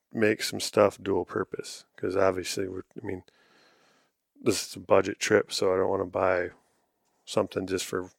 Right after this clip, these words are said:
you know, the one, the pants are one thing, you know, and they're reasonable. I think they were, like, a hundred and twelve for the pants, but so I'm still waiting on the new shirts to come back, come in, but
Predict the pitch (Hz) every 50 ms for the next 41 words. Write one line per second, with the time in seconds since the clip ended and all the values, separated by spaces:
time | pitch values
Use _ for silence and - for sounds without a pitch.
0 | _ _ _ _ _ - 110 98 90 87 87 87 95 101 92 - - - - -
1 | 160 156 147 139 - - 104 92 90 87 90 - 98 90 92 - _ _ _ _
2 | _ _ _ _ _ _ _ - 98 90 - _ _ _ - - _ _ - -
3 | 151 151 135 117 107 101 98 95 104 98 - 101 - - 104 - - - 104 98
4 | 98 95 92 95 - _ _ _ - - _ _ _ _ _ _ _ _ _ _
5 | _ _ _ _ _ _ _ _ _ - - 110 95 92 - 92 - - 104 104
6 | 95 95 90 87 87 87 - - 95 92 87 87 92 - - - - - - -
7 | - 104 98 95 - _ - - - _ _ _ _ _ _ _ _ _ _ -
8 | - - - _ _ _ _ _ _ _ _ _ _ _ _ _ - - - -
9 | - - - - _ - - 123 110 98 92 - - _ _ _ _ _ _ _
10 | _ _ _ _ - _ _ _ _ _ _ _ _ _ _ _ _ _ - 117
11 | 110 110 104 - - - 123 113 104 107 107 - - 113 107 104 104 101 95 98
12 | 98 98 95 - - - 104 - - - - - - - 107 107 101 98 98 101
13 | 104 - - _ _ - - 110 104 107 110 110 110 107 - _ _ _ _ _
14 | _ _ _ - 135 117 101 -